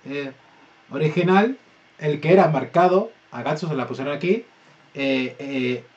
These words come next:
atraía a las criaturas malignas, ¿vale?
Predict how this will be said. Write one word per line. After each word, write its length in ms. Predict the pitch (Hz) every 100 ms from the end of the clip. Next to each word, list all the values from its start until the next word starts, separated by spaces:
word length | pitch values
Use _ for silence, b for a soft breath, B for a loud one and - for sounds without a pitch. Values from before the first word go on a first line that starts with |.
| _ _ _ _
atraía 600 | 147 147 139 143 160 180
a 280 | 185 - 143
las 600 | 135 131 123 120 120 - -
criaturas 760 | 139 135 127 147 156 156 -
malignas, 560 | 131 135 160 131 110 101
¿vale? 320 | 120 175